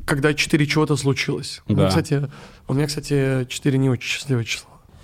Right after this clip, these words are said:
Speaker 2: У тебя есть какая-то история, связанная
Speaker 1: Мгм.
Speaker 2: плохая с цифрой четыре?
Speaker 1: Да, например, у меня было всего четыре девушки за всю жизнь, и все четыре меня бросили. Например.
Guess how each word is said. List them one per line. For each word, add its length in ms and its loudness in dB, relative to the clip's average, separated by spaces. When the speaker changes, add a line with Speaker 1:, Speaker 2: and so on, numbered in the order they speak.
Speaker 2:
У 40 -8
тебя 120 2
есть 140 2
какая-то 320 0
история, 340 2
связанная 640 2
Speaker 1:
Мгм. 200 0
Speaker 2:
плохая 420 4
с 40 -8
цифрой 360 -8
четыре? 100 0
Speaker 1:
Да, 260 4
например, 380 4
у 60 2
меня 140 4
было 180 2
всего 180 -2
четыре 300 0
девушки 380 0
за 120 2
всю 160 -2
жизнь, 240 2
и 20 2
все 140 -2
четыре 280 0
меня 120 2
бросили. 400 -2
Например. 520 -4